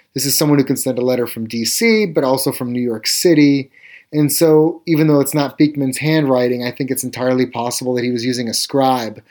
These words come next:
And I will tell you one interesting thing I learned from the handwriting expert.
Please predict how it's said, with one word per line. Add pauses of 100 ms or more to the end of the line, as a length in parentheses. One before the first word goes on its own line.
(360)
And
I
will
tell
you
one
interesting
thing
I
learned
from
the
handwriting
expert.